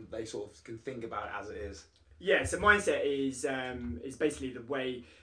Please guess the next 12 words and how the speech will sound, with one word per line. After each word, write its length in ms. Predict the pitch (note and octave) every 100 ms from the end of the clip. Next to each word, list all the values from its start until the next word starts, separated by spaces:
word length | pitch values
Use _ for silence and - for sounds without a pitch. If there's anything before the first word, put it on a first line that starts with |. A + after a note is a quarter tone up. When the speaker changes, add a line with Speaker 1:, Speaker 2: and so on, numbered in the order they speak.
| -
Speaker 2:
that 80 | C#3+
we 120 | C3+
have 140 | C3+ C3+
our 120 | B2
thought 300 | - D#3+ C3+
process 640 | - A#2+ A#2+ B2+ A#2+ A#2 -
or 500 | B2 A#2 A#2 A#2 A#2+
our 140 | A#2
mental 260 | D3+ C3+ B2
inclination 480 | B2 B2+ B2 B2
or 80 | A#2
disposition. 680 | C3 - B2 D3 - G#2+